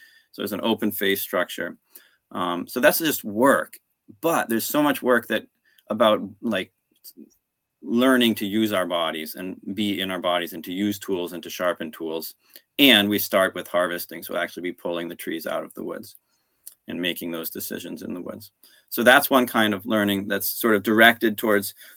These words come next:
the longevity of the homestead and this campus. And then another kind of learning is, is about what people want to do with their own creative initiative with their hands. So if we're thinking about the hand learning right now, not the academic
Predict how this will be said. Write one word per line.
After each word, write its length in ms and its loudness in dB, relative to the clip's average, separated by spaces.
the 80 -2
longevity 520 6
of 80 4
the 100 2
homestead 640 4
and 140 -4
this 160 -6
campus. 680 0
And 100 -2
then 80 2
another 300 6
kind 240 2
of 80 -4
learning 360 0
is, 260 -4
is 200 -4
about 340 0
what 400 -2
people 280 -2
want 300 0
to 80 -10
do 360 0
with 140 -6
their 180 -6
own 300 2
creative 640 -4
initiative 480 -6
with 160 -8
their 160 -6
hands. 460 -6
So 80 -12
if 100 -12
we're 140 -10
thinking 280 -10
about 300 -6
the 80 -16
hand 300 -6
learning 280 -8
right 160 -10
now, 200 -8
not 240 -10
the 100 -10
academic 480 -12